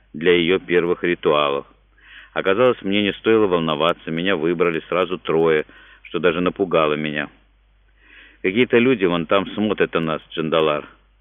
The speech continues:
Это четырнадцатая пещера". Он помахал рукой, но никто не помахал в ответ. Вместо этого люди мгновенно исчезли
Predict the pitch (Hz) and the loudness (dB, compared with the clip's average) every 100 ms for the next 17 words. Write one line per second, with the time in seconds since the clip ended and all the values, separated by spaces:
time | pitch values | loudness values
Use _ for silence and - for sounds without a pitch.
0 | _ _ _ - 64 101 101 82 104 92 | _ _ _ -2 -2 -2 -4 -2 -2 -2
1 | - 92 82 87 - 120 98 71 - _ | 0 0 0 -4 -2 0 0 0 -8 _
2 | - - _ _ 82 85 87 87 - 90 | -20 -20 _ _ -8 -2 0 0 0 0
3 | 90 82 - 87 80 - _ _ _ _ | 0 -2 0 2 0 -4 _ _ _ _
4 | - _ 85 87 80 - 87 87 92 90 | -20 _ -6 -4 -4 0 0 2 0 -2
5 | - 87 90 92 - 104 73 - _ _ | 0 0 2 0 0 -2 -2 -6 _ _
6 | _ _ 82 - 98 104 95 90 95 85 | _ _ -8 -2 0 2 2 2 0 -2
7 | 80 82 90 95 92 90 - - 110 71 | -6 -2 0 0 -2 -4 -4 -2 -2 -2